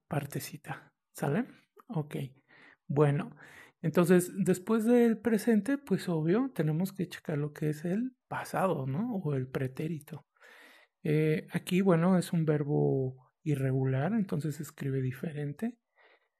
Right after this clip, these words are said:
Eh, por ejemplo, el pasado de teach es thought. I taught.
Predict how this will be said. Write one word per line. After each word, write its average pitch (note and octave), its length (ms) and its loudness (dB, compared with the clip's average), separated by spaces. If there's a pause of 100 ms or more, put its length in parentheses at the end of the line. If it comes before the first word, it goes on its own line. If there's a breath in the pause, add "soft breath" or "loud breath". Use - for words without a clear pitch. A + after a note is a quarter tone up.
(140)
Eh, C#3+ 280 0
por D3 220 0
ejemplo, D3 340 2
el C3+ 120 0
pasado D3 420 0
de F3+ 160 2
teach F#3+ 560 -2
es F3 320 -2 (300)
thought. D3+ 280 -4 (720 soft breath)
I E3 320 -2 (120)
taught. - 640 -12